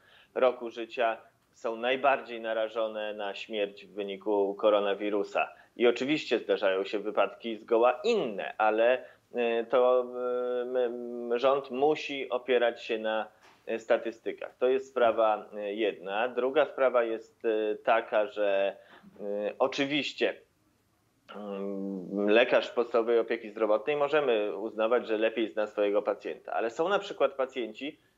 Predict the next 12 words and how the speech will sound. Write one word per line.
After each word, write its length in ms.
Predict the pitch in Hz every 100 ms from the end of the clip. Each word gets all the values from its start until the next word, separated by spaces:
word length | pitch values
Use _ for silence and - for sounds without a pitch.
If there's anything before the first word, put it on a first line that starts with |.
| _ _
którzy 360 | 202 220 233 233 - _ -
nie 140 | 202
korzystają 580 | 220 233 254 - 269 180
z 40 |
podstawowej 640 | - 117 - 107 104 101 101
opieki 340 | 101 101 107
zdrowotnej, 600 | 95 107 101 98 - 101
bo, 380 | 151 180 196 196 - _ _
e, 40 | - 113 113 117 107 - 50 - 87 76 80
czują 320 | - 151 143
się 140 | 127 139
dobrze, 640 | 127 117 107 120 113 110